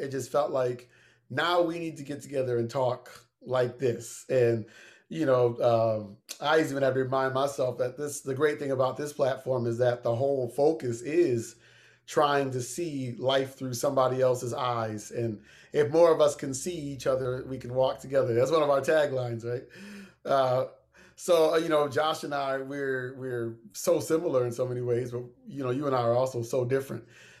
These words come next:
So it's, there's a good chance that if we have a conversation about a subject, we're gonna hit different, you know, different angles of it. Um, so let me throw this at you then. So let's go with maybe, like,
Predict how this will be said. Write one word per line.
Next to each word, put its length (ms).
So 220
it's, 220
there's 220
a 60
good 260
chance 320
that 140
if 140
we 140
have 200
a 60
conversation 640
about 220
a 40
subject, 540
we're 140
gonna 220
hit 400
different, 400
you 100
know, 300
different 340
angles 420
of 180
it. 140
Um, 460
so 480
let 260
me 80
throw 200
this 200
at 240
you 80
then. 260
So 440
let's 260
go 200
with 200
maybe, 300
like, 280